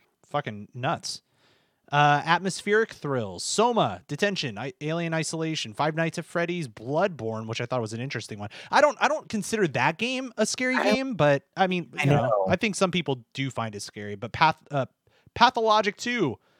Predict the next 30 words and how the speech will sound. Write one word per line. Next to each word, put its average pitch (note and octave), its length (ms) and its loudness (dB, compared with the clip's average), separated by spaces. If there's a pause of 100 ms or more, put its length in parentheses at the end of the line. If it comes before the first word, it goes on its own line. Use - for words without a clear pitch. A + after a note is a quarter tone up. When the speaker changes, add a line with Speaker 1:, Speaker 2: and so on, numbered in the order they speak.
(380)
Speaker 1:
uh, D3+ 360 6
Twisted F3+ 440 0
Tales, F3+ 540 2 (260)
Until F3+ 360 0
Dawn, D3+ 520 4 (320)
Telltale's C3+ 400 -2
The B2+ 60 -8
Walking B2 420 -2
Dead A#2+ 220 -6
Season G#2 340 -10
one. A#2 300 -4
Oh, - 140 -18
it's - 120 -12
so - 120 -12 (120)
good. - 460 -18 (640)
Speaker 2:
Such - 460 -6
a - 20 -18 (100)
good - 240 -6
game. - 380 -8
Speaker 1:
Fatal G3 240 4
Frame G3 320 -2
two, G3 260 -2 (120)
Crimson F#3+ 360 -2
Butterfly, D3+ 560 0 (480)
Corpse A#2 260 -4
Party, C3+ 480 0
Silent, D#3+ 440 0 (100)
Siren, E3 560 0 (380)
Blood G#2 240 -8
Curse, G2+ 340 -12